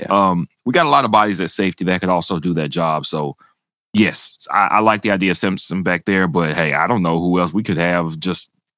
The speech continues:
Speaker 2: super studs back there, and, and everybody's fighting for position. They're gonna have to figure that out, man. <laughs> They're gonna have to
Speaker 1: Yeah,
Speaker 2: figure
Speaker 1: I,
Speaker 2: that
Speaker 1: I,
Speaker 2: out.
Speaker 1: that, that, that defensive back rotation is gonna be very interesting. That's one of the, to me, the more intriguing battles that's gonna happen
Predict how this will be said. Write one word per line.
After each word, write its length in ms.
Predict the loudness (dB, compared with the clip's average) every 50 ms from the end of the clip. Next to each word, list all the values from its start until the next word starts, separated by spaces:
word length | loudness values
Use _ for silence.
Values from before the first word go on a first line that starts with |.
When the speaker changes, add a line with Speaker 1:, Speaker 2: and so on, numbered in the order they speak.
| _ _ _ -14
Speaker 2:
super 340 | -2 0 0 0 2 0
studs 300 | -2 -2 0 0 0 0
back 260 | 0 -2 -4 -4 -4 -4
there, 220 | -4 -2 -2 -2
and, 160 | -2 -2 -4
and 260 | -4 -4 -4 -2 -2
everybody's 400 | -2 -2 0 2 2 2 2 0
fighting 260 | 0 0 0 0 -2 -4
for 100 | -4 -6
position. 460 | -4 -2 -2 -2 -2 -4 -8 -10 -2 -2
They're 100 | 0 2
gonna 120 | 2 0
have 80 | 0 -2
to 60 | -4
figure 200 | -4 -2 -2 -2
that 100 | -2 0
out, 240 | -2 -2 -4 -6 -8
man. 180 | -14 -18 -18 -20 _ _ _ -16
<laughs> 200 | -14 -14 -8 -4
They're 180 | -4 -2 2 2
gonna 160 | 2 2 2
have 40 | 2
to 60 | 2
Speaker 1:
Yeah, 60 | 0
Speaker 2:
figure 160 | 2 2 0
Speaker 1:
I, 60 | 0
Speaker 2:
that 60 | 0 0
Speaker 1:
I, 100 | 0 0
Speaker 2:
out. 80 | 0
Speaker 1:
that, 180 | 0 0 2 2
that, 180 | 0 0 0 0
that 200 | 0 0 2 2
defensive 400 | 2 2 2 0 0 0 0 2
back 220 | 2 2 2 2
rotation 420 | 0 2 2 2 0 0 0 0 -2
is 80 | 0
gonna 180 | 0 0 0 2
be 120 | 2 0
very 320 | 0 2 2 4 4 2 2
interesting. 480 | 0 -2 -2 -2 -4 -2 -2 -2 0
That's 200 | 0 0 -2 0
one 160 | 0 2 2
of 120 | 2 2 2
the, 100 | 0 0
to 220 | 0 -2 -2 0
me, 180 | 2 2 2 2
the 100 | 0 0
more 220 | 0 0 0 0
intriguing 460 | 0 -2 -2 -4 -4 -4 -2 -4 -2
battles 340 | 0 0 0 0 0 -2 -2
that's 180 | -4 -6 -6 -4
gonna 180 | -4 -2 -2
happen 540 | 0 0 0 0 0 0 -2 -2 -2 -6 -8